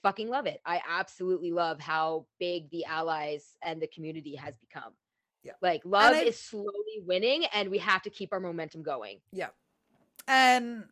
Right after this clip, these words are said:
Speaker 2: uh, as best said by, uh, David,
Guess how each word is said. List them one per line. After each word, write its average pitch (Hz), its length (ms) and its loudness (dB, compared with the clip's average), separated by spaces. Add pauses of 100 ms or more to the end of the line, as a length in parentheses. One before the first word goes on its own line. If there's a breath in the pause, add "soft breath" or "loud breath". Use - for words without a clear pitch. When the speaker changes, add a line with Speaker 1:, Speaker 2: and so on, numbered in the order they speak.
Speaker 2:
uh, - 40 -14 (560 loud breath)
as 247 200 2
best 285 340 0
said 262 380 2 (180)
by, 226 920 4 (160)
uh, 196 260 2 (160)
David, 208 540 0